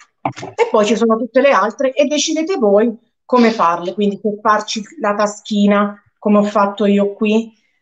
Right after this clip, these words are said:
oppure se fare, eh, lasciare le alette lunghe.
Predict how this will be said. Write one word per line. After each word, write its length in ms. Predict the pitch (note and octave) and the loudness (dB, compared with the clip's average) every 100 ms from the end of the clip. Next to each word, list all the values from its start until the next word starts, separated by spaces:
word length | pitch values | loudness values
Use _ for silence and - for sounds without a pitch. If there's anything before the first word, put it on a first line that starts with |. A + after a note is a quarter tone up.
| _ - | _ 0
oppure 460 | A#3+ G#3 A3 A3 | 0 2 2 2
se 220 | G#3 G3+ | 2 -4
fare, 580 | G3 G3+ G3 G3+ G3 G3 | 0 2 4 6 4 4
eh, 540 | - G3 F#3+ F#3+ F#3 F#3 | 4 4 4 2 -2 0
lasciare 460 | G3+ G3+ G#3 G3 | 0 0 2 2
le 80 | G3 | 2
alette 460 | A3 F#3+ F#3+ - F3+ | 0 0 -4 -10 -8
lunghe. 540 | E3+ E3+ E3+ F3 F3 | -8 -8 -4 -6 -6